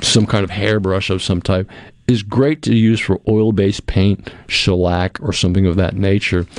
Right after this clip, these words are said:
But if you're using a latex paint, you pretty much wanna use a, uh, uh, a, a synthetic brush, or, or it, it'll help you a whole lot by doing just that.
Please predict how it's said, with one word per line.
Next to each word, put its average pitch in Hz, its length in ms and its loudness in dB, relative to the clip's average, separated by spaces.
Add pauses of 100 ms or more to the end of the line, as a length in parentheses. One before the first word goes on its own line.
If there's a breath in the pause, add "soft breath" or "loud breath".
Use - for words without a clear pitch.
(320 loud breath)
But 110 140 2
if 104 100 -8
you're 104 80 4
using 123 300 2
a 104 60 2
latex 113 760 0
paint, 95 420 -2 (840 loud breath)
you 127 120 4
pretty 160 220 0
much 135 240 0
wanna 123 200 2
use 110 260 2
a, 90 280 2
uh, 82 160 -2 (100)
uh, 87 360 0
a, 90 220 -2 (680 loud breath)
a 101 140 2
synthetic 113 640 0
brush, - 540 -4 (100)
or, 110 140 0
or 95 500 0
it, - 420 -2
it'll 98 240 0
help 104 240 0
you 104 120 4
a 104 40 2
whole 107 180 2
lot 101 200 0
by 95 140 0
doing 98 460 2
just 85 240 -2
that. - 340 -4